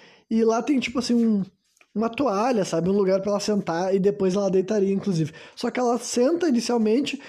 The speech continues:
começa a respirar fundo, e depois o filme já transiciona pra ela, tá como se ela estivesse voando, sabe? Por isso que eu falei que isso daí, obviamente, é uma projeção astral, tá ligado? Ela sentou, respirou fundo, e ela já é uma médium experiente, né? Ela disparou a consciência dela, ou o espírito dela,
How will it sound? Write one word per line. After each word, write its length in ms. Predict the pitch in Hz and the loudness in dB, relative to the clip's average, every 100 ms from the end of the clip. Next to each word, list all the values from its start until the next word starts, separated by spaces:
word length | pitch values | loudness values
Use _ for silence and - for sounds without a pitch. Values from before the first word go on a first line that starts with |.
| - | -6
começa 300 | 208 226 226 | -2 -2 -2
a 20 | |
respirar 380 | 233 - 240 226 | -4 0 0 0
fundo, 340 | 233 226 247 | -2 0 2
e 40 | 254 | 2
depois 340 | 262 240 240 | 2 2 2
o 40 | 254 | 0
filme 380 | - 233 247 | -2 0 2
já 140 | 240 254 | 2 2
transiciona 600 | 247 247 240 - 226 240 | 2 2 2 0 0 0
pra 160 | 233 | 0
ela, 140 | 226 226 | 0 0
tá 140 | 233 | -4
como 160 | 226 226 | -2 -2
se 60 | 226 | 0
ela 60 | |
estivesse 300 | 220 214 220 | 0 0 0
voando, 400 | 214 214 208 175 | 0 2 2 0
sabe? 240 | - 139 - - - | -2 -6 -8 -18 -8
Por 120 | - | -4
isso 100 | 285 | -2
que 60 | 359 | -2
eu 40 | |
falei 220 | - 302 | 0 0
que 100 | 311 | 2
isso 80 | 311 | 0
daí, 160 | 262 285 | 2 2
obviamente, 520 | 262 247 269 233 233 | 2 2 2 2 2
é 60 | 240 | 0
uma 80 | 226 | 0
projeção 440 | 226 226 220 220 | 0 0 0 -2
astral, 400 | 240 - 277 208 | -2 -2 -2 0
tá 120 | 160 | -2
ligado? 260 | 139 135 143 - - - | -2 -2 -4 -8 -20 -6
Ela 160 | 349 359 | -4 -2
sentou, 640 | - 214 220 226 254 320 - _ | -2 -2 0 0 0 -2 -10 _
respirou 480 | - 190 - 233 220 | -8 -6 -2 0 0
fundo, 400 | - 214 269 311 | -2 0 2 2
e 40 | |
ela 200 | 190 170 | 2 2
já 120 | 175 170 | 2 2
é 60 | |
uma 180 | 160 170 | 0 0
médium 540 | 196 190 208 214 180 139 - | 0 2 2 2 0 -4 -12
experiente, 760 | - - 202 214 233 392 - | -8 0 4 4 4 2 0
né? 220 | 294 233 - - - | 2 2 -2 -16 -8
Ela 220 | 220 214 | -2 0
disparou 520 | 208 - - 240 220 277 | 0 -4 0 2 4 2
a 100 | - | 0
consciência 600 | 269 247 240 240 240 220 | -2 0 2 2 2 2
dela, 320 | 208 208 208 | 2 2 2
ou 260 | 190 254 | 2 2
o 60 | 247 | 2
espírito 560 | - - 240 240 226 208 | 0 0 0 0 0 0
dela, 320 | 190 240 | 2 2